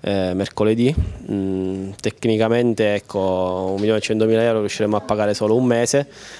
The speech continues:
poi abbiamo comunque dei residui che ci portiamo dietro dal duemilasedici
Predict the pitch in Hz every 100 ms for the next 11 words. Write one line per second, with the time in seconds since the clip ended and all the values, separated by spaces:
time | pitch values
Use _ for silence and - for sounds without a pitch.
0 | - - 117 101 101 107 107 104 110 107
1 | 101 104 101 110 107 101 101 98 95 98
2 | - 110 101 113 107 104 101 98 104 107
3 | 101 107 101 101 127 131